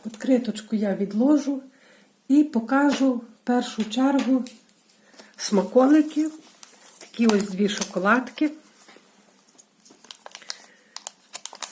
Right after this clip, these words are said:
Молочний шоколад, я так зрозуміла, і чорний шоколад.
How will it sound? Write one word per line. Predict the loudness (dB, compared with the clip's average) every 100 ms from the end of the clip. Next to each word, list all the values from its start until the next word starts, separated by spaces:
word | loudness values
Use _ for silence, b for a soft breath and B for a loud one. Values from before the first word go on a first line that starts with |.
| -2
Молочний | 2 2 2 2 4 4
шоколад, | 2 -2 0 2 2 2
я | -2
так | 0 -4
зрозуміла, | -2 -2 2 2 4
і | 0 -2
чорний | -4 -4 -2 -4
шоколад. | -4 -4 -6 -8 -8 -10 -16